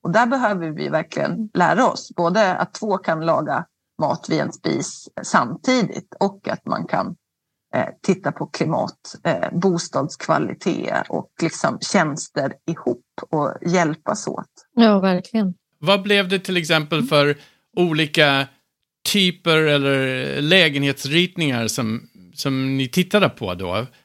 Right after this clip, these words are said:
Speaker 3: För det var också så här, man, man skapade snabba prototyper för att sen testa
Speaker 2: Mm.
Speaker 3: hur det skulle vara, liksom, i de här olika ytorna och badrum och köket.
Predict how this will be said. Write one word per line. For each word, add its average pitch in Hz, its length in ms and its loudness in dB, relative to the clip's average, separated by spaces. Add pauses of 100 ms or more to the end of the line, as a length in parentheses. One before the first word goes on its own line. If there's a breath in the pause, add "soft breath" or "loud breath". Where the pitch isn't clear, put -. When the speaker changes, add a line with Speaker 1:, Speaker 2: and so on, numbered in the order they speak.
(140)
Speaker 3:
För 143 140 0
det 160 220 0
var 170 140 4
också 160 300 2
så 156 120 0
här, 107 120 2
man, 127 300 -4
man 127 260 -4
skapade 147 500 2
snabba 139 420 0
prototyper 131 580 0
för 131 100 0
att 123 140 0
sen 110 160 -4
testa 147 540 0 (240 soft breath)
Speaker 2:
Mm. 220 220 -18 (160)
Speaker 3:
hur 143 180 2
det 123 100 2
skulle 123 220 0
vara, 107 220 0
liksom, 110 600 -8
i 139 220 0
de 117 140 -2
här 113 160 -2
olika 101 300 -6
ytorna 117 460 -2
och 101 60 -4
badrum 101 600 -2
och 101 80 -6
köket. - 760 -4